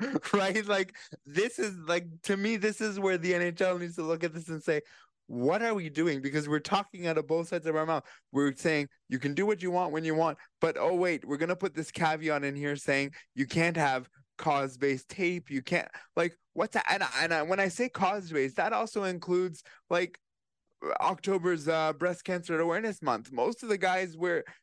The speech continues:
you know, use pink tape. They're not allowed to do that anymore, but yet we can do what we want? Huh?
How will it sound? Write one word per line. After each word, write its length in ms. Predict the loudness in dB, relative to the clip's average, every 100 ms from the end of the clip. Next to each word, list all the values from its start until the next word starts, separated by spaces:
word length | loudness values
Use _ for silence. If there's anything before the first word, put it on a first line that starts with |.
| -12
you 160 | -4 0
know, 100 | 2
use 320 | 2 -2 -2
pink 300 | -4 -4 -2
tape. 260 | 0 0 0
They're 100 | -2
not 140 | 2 4
allowed 220 | 2 0
to 60 | -4
do 140 | -2
that 180 | 0 0
anymore, 440 | -2 -2 0 2 0 -6 _
but 160 | -2 0
yet 220 | 0 0 -4 _
we 160 | -2
can 180 | 0 -2
do 140 | -2 0
what 160 | 0
we 100 | 2
want? 380 | 2 2 0 -4 -12 _
Huh? 340 | -2 0 0